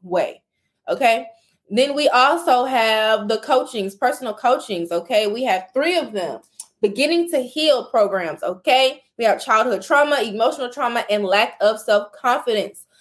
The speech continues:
These personal coachings, um, are thirty days.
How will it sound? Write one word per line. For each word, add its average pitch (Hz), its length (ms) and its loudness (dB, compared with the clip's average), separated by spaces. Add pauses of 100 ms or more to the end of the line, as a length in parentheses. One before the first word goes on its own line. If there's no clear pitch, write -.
(200)
These 262 460 -2
personal 247 500 0
coachings, 320 640 0 (140)
um, 208 340 0
are 202 400 2
thirty 214 240 0
days. 214 460 2